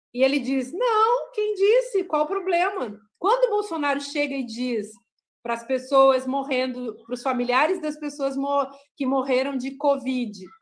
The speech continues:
no meio disso tudo, "E daí? Eu não sou coveiro", e todas as outras asneiras que ele fala, ele tá sendo cínico.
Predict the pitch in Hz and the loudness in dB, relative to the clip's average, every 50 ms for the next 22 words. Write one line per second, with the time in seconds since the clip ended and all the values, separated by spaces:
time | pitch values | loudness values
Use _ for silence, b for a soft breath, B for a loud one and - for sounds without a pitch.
0 | _ _ _ 220 226 233 240 269 285 269 - - 320 - - 269 247 226 214 208 | _ _ _ -8 -2 0 0 0 0 -2 -8 -10 -10 -10 -6 -4 -2 -2 -2 -4
1 | - - - _ _ _ _ _ _ _ - 311 359 392 - 381 392 427 403 381 | -4 -10 -18 _ _ _ _ _ _ _ 0 0 0 2 4 4 4 4 4 4
2 | 320 294 269 262 240 214 185 - _ _ _ _ _ _ _ _ _ _ - 247 | 2 2 2 0 -2 -4 -8 -12 _ _ _ _ _ _ _ _ _ _ 2 2
3 | 277 320 339 381 392 403 - - 392 392 392 403 403 381 311 285 294 277 269 247 | 2 2 2 0 -2 -2 -2 -4 -4 -4 -4 -4 -4 -4 -4 -2 0 2 2 4
4 | 233 214 196 180 170 170 - _ _ 214 208 277 285 311 330 294 320 302 262 254 | 2 2 -2 -2 -6 -10 -16 _ _ -10 -4 -4 -2 -2 0 0 0 0 2 0
5 | 285 269 277 277 269 254 277 262 254 240 240 226 240 254 254 240 220 214 208 214 | -2 -2 0 -2 -2 0 -2 -2 -2 -4 -6 -4 -2 -2 -2 -2 -2 -6 -8 -6
6 | - 240 220 220 220 214 - 233 226 247 277 285 269 240 208 208 _ _ _ _ | -6 -4 -4 -4 -6 -6 -2 0 2 2 2 0 -2 -4 -8 -12 _ _ _ _
7 | _ b b b b _ 226 233 247 269 277 269 269 - 294 262 269 285 381 381 | _ b b b b _ -4 -4 -2 -2 -2 -4 -2 -2 -4 -4 -2 -2 -4 -4
8 | - - - 381 403 381 339 277 - - - - - | -6 -2 0 0 2 2 -2 -4 -8 -14 -18 -20 -20